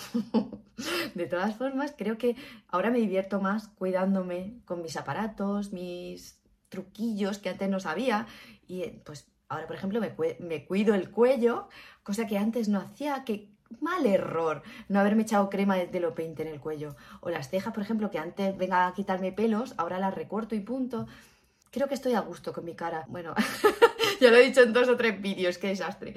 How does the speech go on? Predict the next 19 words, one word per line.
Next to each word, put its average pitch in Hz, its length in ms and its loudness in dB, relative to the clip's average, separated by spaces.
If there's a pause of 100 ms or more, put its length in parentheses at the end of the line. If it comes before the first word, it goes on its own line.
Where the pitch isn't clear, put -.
(420)
Y 202 140 0
pienso 285 600 0 (280)
que 202 140 -2
soy 226 260 0
mucho 233 180 -2
más 226 220 -2
útil 208 340 -4
en 190 120 -2
una 226 180 2
conversación 208 720 -2
aportando 190 800 -2
algo 214 360 -2
de 190 200 -6
mi 180 240 -6
personalidad 185 840 -4
o 220 60 -4
de 196 140 -4
mi, 185 320 -6
de, 180 280 -8